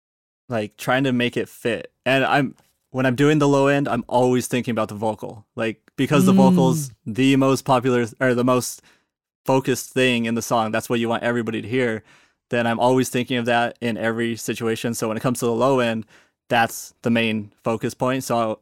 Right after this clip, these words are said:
Speaker 1: if it's an eight oh eight that's really saturated, I wanna make sure it's not getting in the way of the vocal in the top end where it's saturated. Uh, if it's, the kick drum could have some stuff that gets muddy around, like, three hundred or three hundred hertz or something.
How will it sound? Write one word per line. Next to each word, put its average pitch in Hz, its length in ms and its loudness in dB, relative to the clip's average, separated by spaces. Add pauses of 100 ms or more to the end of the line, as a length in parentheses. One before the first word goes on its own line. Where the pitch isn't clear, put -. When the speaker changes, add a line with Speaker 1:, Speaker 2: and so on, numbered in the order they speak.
Speaker 1:
if - 160 -2
it's 139 140 0
an 139 60 0
eight 131 140 2
oh 131 100 2
eight 123 240 0
that's 113 280 -6
really 117 180 -2
saturated, 110 640 -4
I 104 100 -6
wanna 117 200 -2
make 110 140 -4
sure 110 380 -2 (300)
it's 120 180 -6
not 120 160 0
getting 113 180 -4
in 113 80 -2
the 113 60 -4
way 113 140 -2
of 107 80 -6
the 110 80 -6
vocal 110 580 -4 (140)
in 117 160 -2
the 113 80 -2
top 110 280 0
end 110 120 -2
where 110 80 -4
it's 110 100 -8
saturated. 107 580 -6
Uh, 98 140 -8
if 104 180 -14
it's, 113 340 -6 (440)
the 127 100 0
kick 151 180 2
drum 131 400 2
could - 240 -6
have 120 180 2
some 117 160 -2
stuff 113 320 -2
that 117 120 -4
gets 113 200 -6
muddy 113 300 0
around, 110 220 -2
like, 110 120 -6
three 117 220 -4
hundred 113 260 -2
or 117 80 -2
three 120 200 -4
hundred 117 240 -2
hertz 117 260 -4
or 117 60 -6
something. 113 520 -4